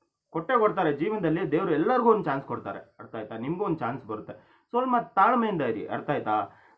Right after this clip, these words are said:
So ನನಗೆ ಇದು ಇಷ್ಟ ಆಗ್ತಾ ಇಲ್ಲ ರೀ, ಸೋಪನ್ ಆಗಿ ನೀನ್ ಬಂದ್ರೆ ನಾನ್ ಬರ್ತೀನಿ. ದಯವಿಟ್ಟು ಯಾರಿಗೆ ಹೇಳಕ್ ಹೋಗ್ಬಿಡಿ, ನಿಮ್ ಕೈಯಲ್ಲಿ ಆದ್ರೆ ಮಾಡಿ, ಇಲ್ಲಾಂದ್ರೆ ಮಾಡಕ್ ಹೋಗ್ಬಿಡಿ.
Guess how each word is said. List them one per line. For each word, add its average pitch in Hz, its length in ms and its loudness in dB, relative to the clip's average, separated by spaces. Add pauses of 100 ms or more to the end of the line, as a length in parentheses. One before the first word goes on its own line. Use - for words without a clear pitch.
(120)
So 170 240 -2
ನನಗೆ 196 240 -2
ಇದು 202 100 -8
ಇಷ್ಟ 196 200 -2
ಆಗ್ತಾ 208 300 4
ಇಲ್ಲ 160 160 4
ರೀ, 127 100 -2
ಸೋಪನ್ 151 340 0
ಆಗಿ 135 120 -4
ನೀನ್ 151 220 0
ಬಂದ್ರೆ 156 220 0
ನಾನ್ 139 200 -2
ಬರ್ತೀನಿ. 127 260 -4
ದಯವಿಟ್ಟು 180 300 2
ಯಾರಿಗೆ 147 240 4
ಹೇಳಕ್ 139 200 0
ಹೋಗ್ಬಿಡಿ, 135 360 -2
ನಿಮ್ 151 160 0
ಕೈಯಲ್ಲಿ 185 220 2
ಆದ್ರೆ 170 220 2
ಮಾಡಿ, 156 240 2
ಇಲ್ಲಾಂದ್ರೆ 226 300 0
ಮಾಡಕ್ 202 280 2
ಹೋಗ್ಬಿಡಿ. 123 540 0